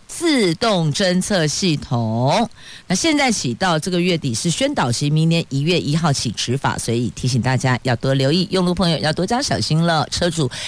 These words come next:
也要注意自己的车辆的声音的分贝是否有过高的问题。来提醒您，冷空气明天报到下探十三度，保暖衣物赶快拿出来吧。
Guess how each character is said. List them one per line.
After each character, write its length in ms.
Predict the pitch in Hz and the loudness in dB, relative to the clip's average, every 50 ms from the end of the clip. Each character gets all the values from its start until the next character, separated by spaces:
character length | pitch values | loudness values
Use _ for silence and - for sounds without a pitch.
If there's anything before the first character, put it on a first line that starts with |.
| - - | -12 -8
也 360 | - 165 202 196 175 156 135 127 | -4 -2 0 2 2 0 0 0
要 300 | 123 170 185 151 120 - - | -2 0 0 0 -2 -4 -6
注 240 | - - 180 151 139 | -6 -2 -2 0 0
意 160 | 147 147 - - | 0 -2 -4 -6
自 140 | - - 131 | -6 -8 -6
己 160 | - - 104 | -6 -6 -8
的 300 | 90 107 110 110 92 - - - | -6 -4 -4 -4 -4 -6 -8 -10
车 220 | - - 143 135 | -6 -2 0 0
辆 260 | 139 147 135 123 120 113 | 2 2 2 2 0 0
的 240 | 120 113 110 110 | 0 0 0 0
声 240 | 117 - - 147 139 | 0 0 0 0 2
音 80 | 151 147 | 2 2
的 100 | 127 117 | 2 0
分 200 | - - 147 151 143 | 0 0 -2 0 0
贝 140 | 165 123 | -2 -2
是 200 | - - - 127 | -2 -2 -4 -4
否 160 | 110 - 107 92 | -4 -4 -4 -4
有 120 | 90 101 104 | -2 -4 -4
过 180 | - 139 131 | -2 -2 -2
高 180 | 117 - 123 127 | 0 0 0 0
的 120 | - 139 | 2 0
问 200 | 143 165 156 131 117 | 0 2 0 0 -2
题。 380 | - - 110 110 110 - - - - - - | -4 -4 -2 0 0 0 -2 -2 -6 -8 -2
来 180 | 139 139 151 165 | 0 0 0 0
提 120 | - 185 | -2 -2
醒 200 | 175 - - 127 | -2 0 0 2
您， 160 | 127 139 143 | 2 2 2
冷 160 | 131 120 113 | 2 2 0
空 240 | 110 - 160 160 170 | 0 0 2 2 2
气 160 | - - - | 0 0 0
明 160 | 143 127 127 127 | 0 2 2 2
天 180 | - 170 175 170 | 0 0 0 0
报 220 | - 214 175 143 | 0 0 0 0
到 200 | - - 165 147 | 0 0 0 0
下 320 | 143 - - 214 160 135 | 0 0 -2 -2 -2 -2
探 260 | 135 - - 151 147 139 | -2 -2 -2 0 0 0
十 640 | - - - - 147 143 139 139 147 156 156 143 | -2 -2 -4 -2 -2 -2 0 0 0 0 0 0
三 720 | - - - - - 175 160 156 151 147 147 151 151 151 147 - - - - | -2 -2 -4 -2 0 0 2 2 2 2 2 2 2 0 0 -2 -6 -10 -4
度， 520 | 190 196 185 175 165 160 151 143 127 110 - - - - - - - - - | 0 0 2 2 2 2 2 0 0 -2 -4 -12 -20 -20 -20 -20 -20 -14 -6
保 160 | - 127 139 143 | -2 0 2 2
暖 280 | 143 127 120 - - | 2 2 0 0 0
衣 80 | 135 143 | 0 0
物 160 | 151 147 135 | 0 0 -2
赶 300 | 117 - 156 143 131 117 | -2 -2 0 0 0 -2
快 240 | 110 - 139 151 143 131 | -2 -2 -2 0 0 0
拿 220 | 131 135 120 135 | 0 0 0 0
出 240 | 135 - - - 151 | -2 -2 -2 0 0
来 300 | 147 143 123 117 120 127 123 | 0 0 -2 -2 -4 -6 -4
吧。 160 | - 151 - | -4 -6 -6